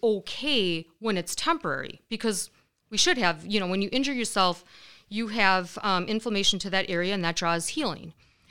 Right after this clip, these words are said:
So, so what happens with, with the gut is you have this ongoing inflammation. And, like, for me, right, when I was having a lot of inflammation in college,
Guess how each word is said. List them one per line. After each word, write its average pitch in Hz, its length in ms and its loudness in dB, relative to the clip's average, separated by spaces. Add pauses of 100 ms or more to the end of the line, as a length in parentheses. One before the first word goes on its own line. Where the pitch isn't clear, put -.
(160)
So, 208 640 4
so - 240 4
what 214 200 4
happens 202 460 2
with, 185 360 -2
with 196 180 -8
the 190 80 -4
gut 196 340 2
is 180 220 -2
you 196 80 -2
have 180 300 -2
this 175 320 -2 (120)
ongoing 196 760 2
inflammation. 180 640 -2
And, 180 140 -4
like, 170 120 -4
for 214 200 -2
me, 226 160 2
right, 175 280 0 (500)
when 202 200 -2
I 202 140 4
was 185 500 -2
having 190 360 0
a 190 60 -4
lot 175 220 0
of 170 100 -6
inflammation 180 840 -2
in 160 120 -4
college, 190 720 0